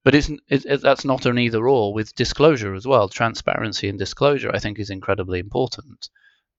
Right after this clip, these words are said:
When the voluntary carbon market was sort of boosted and sort of given a sort of a booster injection by Mark Carney in two thousand and twenty,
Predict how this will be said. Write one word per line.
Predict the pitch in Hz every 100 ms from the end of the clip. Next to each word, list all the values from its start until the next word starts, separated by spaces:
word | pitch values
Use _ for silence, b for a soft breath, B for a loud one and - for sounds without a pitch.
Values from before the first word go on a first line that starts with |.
| _
When | 127 143 160 156 - -
the |
voluntary | 143 185 185 -
carbon | 135 127
market | 117 113 - 110 _ _
was | - 113 110
sort | - 107
of | 101 _ _ _ _ -
boosted | 117 - - 104 110
and | - 107
sort | - -
of | - _ _ _
given | - 117
a | 104
sort | 101 113
of | 101
a | 101 _ _
booster | 120 113 113
injection | 107 107 98 - 101
by | 98 98
Mark | 101 98
Carney | - 120 117 107 95 92
in | 92 92 113
two | 104
thousand | 98 107 110 107 - - - - -
and | 104
twenty, | - 110 107 107 - -